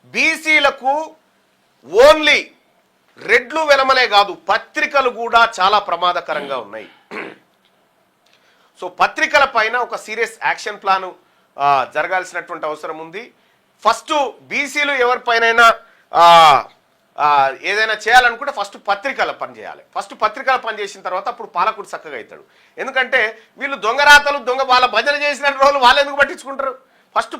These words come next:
పత్రికల భాగవతం బయట పెట్టాలి. పత్రికల్ని, ఈ పత్రికల్ని కనుమరుగు చేయాలి, ఈ పత్రికల్ని సావో రేవో అనేటువంటి పరిస్థితికి తీసుకురావాలి. అట్లా తీసుకొచ్చినప్పుడు మాత్రమే సాధ్యమవుతుంది. ఇక రెండో విషయం ఏంటంటే,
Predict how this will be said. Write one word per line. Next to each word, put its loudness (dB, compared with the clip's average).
పత్రికల 2
భాగవతం 2
బయట -2
పెట్టాలి. -4
పత్రికల్ని, -4
ఈ -4
పత్రికల్ని 0
కనుమరుగు 2
చేయాలి, -4
ఈ -12
పత్రికల్ని -2
సావో 6
రేవో 8
అనేటువంటి 0
పరిస్థితికి -14
తీసుకురావాలి. -12
అట్లా -8
తీసుకొచ్చినప్పుడు -8
మాత్రమే -8
సాధ్యమవుతుంది. -12
ఇక 0
రెండో 4
విషయం 2
ఏంటంటే, -6